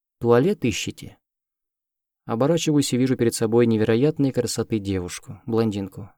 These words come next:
в великолепном струящемся платье цвета неба. «Да, я как раз...» «Я направляюсь туда же. Пойдемте, проведу».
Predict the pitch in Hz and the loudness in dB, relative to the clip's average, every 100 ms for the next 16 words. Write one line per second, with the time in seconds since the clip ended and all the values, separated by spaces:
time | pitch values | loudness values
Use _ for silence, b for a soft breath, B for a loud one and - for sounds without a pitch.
0 | - 110 113 - 131 143 143 135 - 117 | -10 -2 0 2 2 2 0 -2 -2 2
1 | 113 107 - 110 - - 110 104 98 107 | 2 2 -2 -4 -4 -6 -2 -2 -4 -6
2 | 107 - - 107 95 101 101 92 90 _ | -6 -8 -8 -6 -4 -4 -4 -6 -12 _
3 | _ _ _ - 110 139 139 110 98 120 | _ _ _ -12 0 2 2 0 0 0
4 | 117 113 120 113 - _ _ _ _ _ | 0 -2 -2 -4 -8 _ _ _ _ _
5 | _ _ _ - 147 190 170 147 135 120 | _ _ _ -10 -6 -4 -2 0 2 2
6 | - 110 92 85 87 _ _ _ - 113 | 0 -4 -4 -6 -10 _ _ _ -4 0
7 | 131 160 - - - 95 95 | 2 0 -2 -10 -6 -2 -2